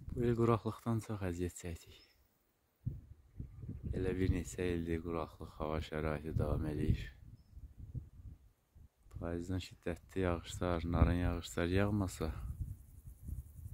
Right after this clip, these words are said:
yazda, yayda su olmaz.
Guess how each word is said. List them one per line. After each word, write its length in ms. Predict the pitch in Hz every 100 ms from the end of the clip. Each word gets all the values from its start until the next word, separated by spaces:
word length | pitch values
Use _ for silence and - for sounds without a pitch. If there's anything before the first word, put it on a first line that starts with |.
| - - - - - - - - 92
yazda, 500 | 95 95 98 98 95
yayda 400 | 92 92 95 95
su 200 | - 90
olmaz. 500 | 85 87 90 87